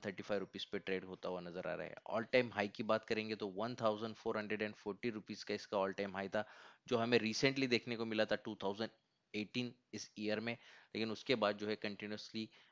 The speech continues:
गिरावट देखने को मिली। बीच में पैंडेमिक की वजह से भी हमें काफी एग्रेसिव गिरावट देखने को मिली थी शेयर में, लेकिन वहां से ये जो है थोड़ा बहुत बाउंस करता हुआ हमें नजर आया है। बीच में इसने काफी अच्छा उछाल भी दिया था, जहाँ पे almost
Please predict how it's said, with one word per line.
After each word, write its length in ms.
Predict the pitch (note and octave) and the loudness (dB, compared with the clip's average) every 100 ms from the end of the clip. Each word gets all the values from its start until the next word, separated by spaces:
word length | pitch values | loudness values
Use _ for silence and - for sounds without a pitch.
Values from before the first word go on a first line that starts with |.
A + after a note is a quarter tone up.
| _ G2+ | _ -2
गिरावट 360 | G#2 A2 B2 | 4 6 4
देखने 300 | A2+ A2 A#2+ | 2 -2 -4
को 120 | A2+ | -6
मिली। 240 | A2+ A2 A2+ | -4 -4 -4
बीच 220 | G#2 - A2 | -6 -8 -10
में 80 | G2+ | -2
पैंडेमिक 400 | F2+ G2+ A2 A2+ | -2 0 -2 -4
की 100 | - | -4
वजह 160 | G#2+ G#2 | -4 -4
से 160 | - G#2 | -6 -4
भी 120 | G#2+ | -4
हमें 220 | G2+ G2+ - | -4 -4 -2
काफी 280 | F2+ - | -2 0
एग्रेसिव 440 | G2 F2+ F#2+ - F#2 | -2 -2 -6 -6 -4
गिरावट 300 | F#2 F2+ F#2 | -2 -2 -4
देखने 300 | F2 - F#2 | -10 -10 -12
को 120 | F#2 | -10
मिली 200 | F2 E2+ F2 | -8 -10 -10
थी 80 | |
शेयर 300 | E2+ - F2 | -10 -8 -10
में, 120 | E2+ E2 - - - - | -10 -16 -20 -20 -14 -10
लेकिन 260 | F#2+ B2+ | -4 -4
वहां 300 | G2+ F2+ G#2+ A#2+ | -2 2 2 2
से 140 | C3+ | 2
ये 160 | A#2+ A2+ | 0 0
जो 140 | A2 | -2
है 80 | A2 | -2
थोड़ा 240 | A2 G#2 | 0 0
बहुत 200 | F#2+ G2+ F#2 | 0 -4 -2
बाउंस 260 | F#2 G2+ A2 | -2 -2 -2
करता 320 | - G#2 A2 | -4 0 2
हुआ 180 | G#2+ G#2 | 2 0
हमें 180 | G2+ G2+ | -2 -6
नजर 260 | G2+ G#2 G2+ | -2 2 4
आया 240 | G2+ G2+ | 4 2
है। 200 | G2 G#2+ - - _ G#2+ | 0 -6 -10 -20 _ -4
बीच 280 | G#2+ G#2 A#2+ | -4 -4 -4
में 80 | A2+ | -4
इसने 220 | - A2+ | -4 0
काफी 360 | F#2 F#2+ A#2 | 2 2 -2
अच्छा 300 | - G#2+ - | -4 -4 -2
उछाल 340 | G#2 F#2 A2 G#2+ | -2 0 -2 0
भी 120 | A2+ | 0
दिया 220 | A2 G#2 | 4 4
था, 100 | G#2 | 2
जहाँ 240 | G2+ G2 - | 2 2 4
पे 60 | G#2 | 2
almost 400 | F#2+ G2+ A#2 | 2 -2 -6